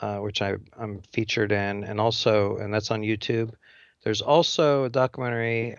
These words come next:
uh, um, the, the New Wol-, Wolves of Wall Street, um, which I've got a,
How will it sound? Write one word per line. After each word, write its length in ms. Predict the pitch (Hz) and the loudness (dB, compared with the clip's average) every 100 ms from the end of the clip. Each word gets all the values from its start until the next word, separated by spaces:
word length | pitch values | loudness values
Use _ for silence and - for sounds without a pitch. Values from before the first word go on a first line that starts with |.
| - | -14
uh, 200 | - 113 - _ - | -14 -12 -14 _ -6
um, 380 | 123 107 107 101 | -2 -2 -4 -2
the, 180 | 113 107 _ | -2 -2 _
the 140 | 117 104 | -4 -2
New 320 | 110 131 131 | 0 2 2
Wol-, 460 | 120 120 120 120 - | 2 2 2 2 0
Wolves 460 | 117 120 110 - | 2 2 2 -2
of 200 | 104 101 98 - | -4 -4 -10 -16
Wall 320 | 120 110 113 | -6 0 2
Street, 480 | 110 - 101 87 - _ _ - - _ _ | 0 -2 -2 -2 -6 _ _ -20 -20 _ _
um, 480 | 120 107 104 95 - | 0 2 2 -2 -6
which 220 | 120 - | -6 -2
I've 420 | 107 104 101 104 - | 2 2 2 -2 -10
got 220 | 117 107 | -4 0
a, 340 | 104 98 98 | 0 0 -2